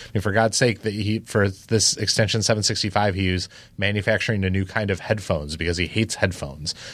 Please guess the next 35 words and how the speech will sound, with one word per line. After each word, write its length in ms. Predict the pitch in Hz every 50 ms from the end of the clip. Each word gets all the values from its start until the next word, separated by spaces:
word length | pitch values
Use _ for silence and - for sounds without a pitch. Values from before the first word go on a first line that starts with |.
| - -
but 80 | -
he 60 | 92
wants 260 | 90 95 101 104 - -
headphones 360 | 113 101 90 - 98 95 90
that 100 | 104 92
are 80 | 95 92
good, 240 | 90 92 90 87 -
so 60 | 95
he's 140 | 90 82 -
making 260 | - 98 95 92 104
his 140 | 95 87 -
own 120 | 98 90
and 120 | 92 90 85
he's 140 | 85 80 -
gonna 160 | 101 92 87
sell 240 | - - 104 92 87
them. 240 | 76 71 73 76 - - _ - - - - - - - - - - _
You 120 | 110 107
know, 180 | 107 110 123 127
so 140 | - 156
the 100 | 131 131
guy 220 | 123 147 160 160 139
clearly 680 | - - - 156 160 160 156 147 135 123 117 113 113 113 - - - - - - -
ha-, 80 | - - - - - -
is 220 | - 139 123 104 143
always 640 | - - 123 123 135 170 185 165 143 123 113 104 95
going 280 | - 127 123 127 123
to 80 | 113 110
be 280 | 92 110 110 107 101
moving. 500 | 92 92 92 107 135 143 - 92 71 73
He's 220 | 78 80 85 87 107
never 220 | 123 135 143 147
gonna 180 | 117 113 104 95
stop 320 | - - - 98 90 85
moving. 500 | 90 87 95 110 107 87 - 76 - -